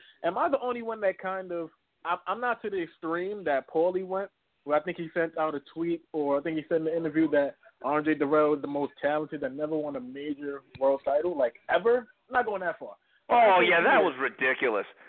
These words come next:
Speaker 2: That,
Speaker 1: But I
Speaker 2: that,
Speaker 1: think he
Speaker 2: listen, both networks are really bad at the hyperbole. Seriously, it's not just Showtime, but that, well, that was pretty eye-opening. And wait a minute, you're saying that Bolavita would not have a shot against a guy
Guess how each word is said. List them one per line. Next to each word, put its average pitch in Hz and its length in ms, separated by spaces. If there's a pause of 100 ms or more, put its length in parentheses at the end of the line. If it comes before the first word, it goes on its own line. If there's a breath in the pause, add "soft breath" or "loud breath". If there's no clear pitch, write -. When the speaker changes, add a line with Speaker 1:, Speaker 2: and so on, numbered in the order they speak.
(380 loud breath)
Speaker 2:
That, 208 220
Speaker 1:
But 233 100
I 269 100
Speaker 2:
that, 202 60
Speaker 1:
think 294 140
he - 80
Speaker 2:
listen, 170 340
both 302 280
networks 185 760
are 160 260
really 254 260
bad 165 520
at 139 100
the 143 80
hyperbole. 143 720 (680 soft breath)
Seriously, 196 420
it's 131 140
not 262 200
just 247 180 (100)
Showtime, 208 340
but 135 80
that, 190 260
well, 196 100
that 185 160
was 196 180 (180)
pretty 165 240
eye-opening. 127 720 (500 loud breath)
And 185 380
wait 233 160
a 175 40
minute, 131 260
you're 220 320 (120)
saying 262 220
that 196 140
Bolavita 220 520
would 151 180
not 175 260
have 240 200
a 202 60 (160)
shot 160 320
against 180 320
a 202 60
guy 139 480